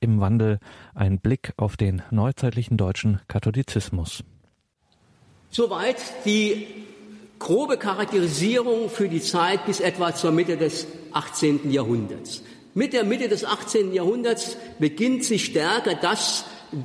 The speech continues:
Speaker 2: äh, bemerkbar zu machen, was die Forschung dann im zwanzigsten Jahrhundert in den Begriff katholische Aufklärung, äh, zu fassen versucht hat, beginnend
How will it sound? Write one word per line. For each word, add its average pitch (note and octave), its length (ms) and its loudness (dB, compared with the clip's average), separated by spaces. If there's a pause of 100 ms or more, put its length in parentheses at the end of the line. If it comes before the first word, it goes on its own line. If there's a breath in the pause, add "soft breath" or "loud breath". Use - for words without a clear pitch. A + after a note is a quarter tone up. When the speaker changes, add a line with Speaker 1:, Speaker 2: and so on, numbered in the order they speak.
(140)
Speaker 2:
äh, C#3 160 4
bemerkbar E3 640 0
zu G3+ 200 2
machen, F3+ 360 2
was D#3 360 0
die D3 180 2
Forschung F3+ 560 2
dann F3 180 2
im E3+ 80 2
zwanzigsten F3+ 640 0
Jahrhundert E3+ 320 2
in D3 80 4
den C#3 100 2
Begriff D3 400 0
katholische E3 560 2
Aufklärung, G#2+ 760 -2 (760 loud breath)
äh, A2+ 140 0
zu - 200 2
fassen B2 480 -2
versucht C#3 540 0
hat, F#3 160 -2
beginnend F3 500 0